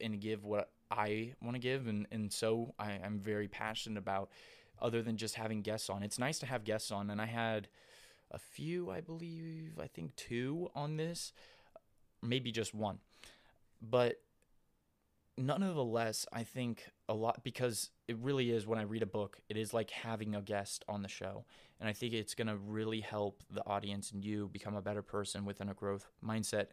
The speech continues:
within your own perspective and your own journey, because everyone's is vastly different, like I was talking about in the beginning. I think I'm gonna have a really cool episode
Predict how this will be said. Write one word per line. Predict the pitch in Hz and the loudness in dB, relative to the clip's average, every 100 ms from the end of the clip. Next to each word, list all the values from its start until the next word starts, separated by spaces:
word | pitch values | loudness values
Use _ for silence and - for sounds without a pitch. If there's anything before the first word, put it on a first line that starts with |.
| - | -6
within | 107 - 107 101 | -6 -2 -2 0
your | 101 104 - | 4 6 6
own | 101 95 | 2 -4
perspective | - 98 - 101 101 98 95 | -6 -10 -4 -4 -2 -6 -4
and | 98 | -4
your | 95 101 - | -2 -2 0
own | 98 98 92 - - | -4 -6 -10 -16 -6
journey, | 107 107 101 101 - - - | -2 -2 -2 -8 -18 -20 -6
because | - 104 | 2 6
everyone's | 117 117 107 98 | 6 6 2 0
is | |
vastly | 95 101 98 - | -2 -2 0 -2
different, | 98 101 101 95 | -2 -4 -4 -8
like | 98 | -4
I | 98 | -4
was | 98 | -4
talking | 98 104 98 | -6 -6 -6
about | 95 107 | -4 -4
in | - | -4
the | 92 | -8
beginning. | 101 101 - 113 _ _ - - - - _ _ _ _ _ _ | -6 -6 -8 -12 _ _ -20 -20 -20 -20 _ _ _ _ _ _
I | 107 | -2
think | 139 135 | 2 4
I'm | 127 | 4
gonna | 117 | 4
have | 110 104 | 4 2
a | |
really | 101 107 110 | 2 2 2
cool | 110 120 113 | 2 4 4
episode | 107 110 - 110 104 104 101 | 4 2 2 4 4 4 0